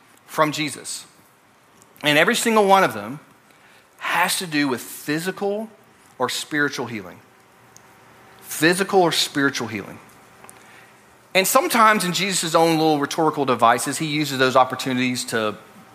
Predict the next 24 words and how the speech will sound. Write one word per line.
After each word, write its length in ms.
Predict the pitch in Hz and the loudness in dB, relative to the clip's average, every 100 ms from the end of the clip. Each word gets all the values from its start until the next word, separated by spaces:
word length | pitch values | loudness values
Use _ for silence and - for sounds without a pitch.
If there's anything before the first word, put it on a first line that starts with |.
| - | -20
push 260 | - 156 - | -4 -2 0
back 300 | 131 120 107 | 4 6 4
or 60 | 110 | 2
ask 280 | 123 131 - | 2 0 -2
another 260 | 117 110 | -4 -4
question 600 | 107 - 104 - 104 101 | -6 -6 -6 -8 -12 -12
or 100 | 104 | -10
to 140 | 107 123 | -6 -2
reveal 500 | 120 120 131 120 113 - - | -2 2 4 2 -2 -8 -16
something 460 | - - 147 139 120 | -4 0 2 2 0
else 160 | 120 113 | 0 0
about 140 | 120 | -6
the 80 | - | -8
kingdom 320 | - 135 120 | -4 -2 -2
of 80 | - | 0
God 340 | 120 123 107 | 4 6 4
or 80 | 101 | 0
about 400 | 101 113 104 - - - - - - | 0 0 0 -4 -20 -20 -20 -20 -6
himself. 640 | 120 107 127 107 - - - - - - - - - | -4 0 2 2 0 -12 -20 -20 -20 -20 -20 -20 -8
But 160 | - | 0
you 100 | - | 0
know, 60 | - | 0
every 640 | 127 151 165 180 190 190 190 - | 0 0 0 0 2 0 -4 -8
single 800 | - - - 165 160 160 160 170 | -6 0 2 2 2 2 2 -2